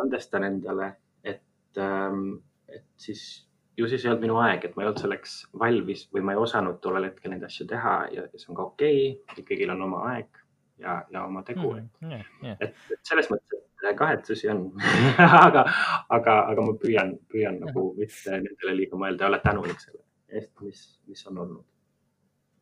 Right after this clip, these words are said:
Speaker 2: Aa, jah. Äh, ka selline küsimus, kui, äh, kui ei ole sellele,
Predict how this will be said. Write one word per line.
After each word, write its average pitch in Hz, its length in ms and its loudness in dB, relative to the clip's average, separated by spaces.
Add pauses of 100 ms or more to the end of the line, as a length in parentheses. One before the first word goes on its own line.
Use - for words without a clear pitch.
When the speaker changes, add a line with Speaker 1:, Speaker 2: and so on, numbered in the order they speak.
(1200)
Speaker 2:
Aa, 110 240 -8 (260)
jah. 110 180 -12 (580)
Äh, 113 340 -10 (920)
ka 131 140 -6
selline 120 480 -8
küsimus, 107 560 -14
kui, 92 300 -12
äh, 101 320 -14 (420)
kui 95 260 -16
ei 95 160 -12
ole 98 180 -10
sellele, 98 420 -12